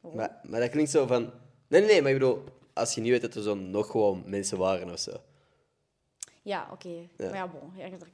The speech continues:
Speaker 1: dat kun je allemaal zo
Speaker 2: Ja.
Speaker 1: uit de context trekken.
Speaker 2: Mhm.
Speaker 1: Ehm, nee, maar op dat moment positief.
Speaker 2: Eerste offline indruk was positief?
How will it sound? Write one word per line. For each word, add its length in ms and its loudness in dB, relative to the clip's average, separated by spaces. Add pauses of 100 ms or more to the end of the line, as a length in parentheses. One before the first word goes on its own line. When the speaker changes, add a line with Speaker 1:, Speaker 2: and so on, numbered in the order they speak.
(140)
Speaker 1:
dat 120 -16
kun 200 -16
je 80 -12
allemaal 340 -12
zo 80 -16 (100)
Speaker 2:
Ja. 100 -8
Speaker 1:
uit 120 -8
de 80 -14
context 420 -16
trekken. 280 -20 (100)
Speaker 2:
Mhm. 140 -12 (420)
Speaker 1:
Ehm, 280 -16 (760)
nee, 220 0
maar 200 -2
op 60 -14
dat 120 -4
moment 420 -12 (400)
positief. 460 -20
Speaker 2:
Eerste 320 4
offline 360 2
indruk 240 -4
was 120 -10
positief? 480 -14